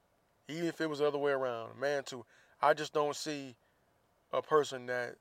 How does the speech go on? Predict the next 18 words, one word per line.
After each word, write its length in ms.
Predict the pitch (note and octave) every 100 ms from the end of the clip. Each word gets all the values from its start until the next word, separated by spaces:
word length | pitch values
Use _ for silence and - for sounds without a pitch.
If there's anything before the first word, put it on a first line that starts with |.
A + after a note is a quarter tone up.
| -
that's 220 | C3 -
stable 440 | - D#3+ C#3+ A#2+
doing 280 | A#2+ B2+ A#2
that. 200 | - - - _ _ _ _ _ _ _ _ _ _ _ _
Not 180 | C#3+ C#3+
only 200 | E3+ E3
did 160 | C#3+ C3
you 80 | C#3
kill 180 | E3 C#3+
yourself, 460 | B2+ A#2+ D3 C3
you 80 | D3
took 220 | - C#3
your 100 | C3+
child 380 | B2+ C#3 B2 B2+
out. 140 | - - _ _ _ _ _ _ _ _ _ _ _ _ _ _ _ _ _ _ _ _ _ _ _ _ _ _
So 120 | -
you, 220 | A#2+ C#3 D#3 _ _ _ -
unless 380 | C3 D#3 C#3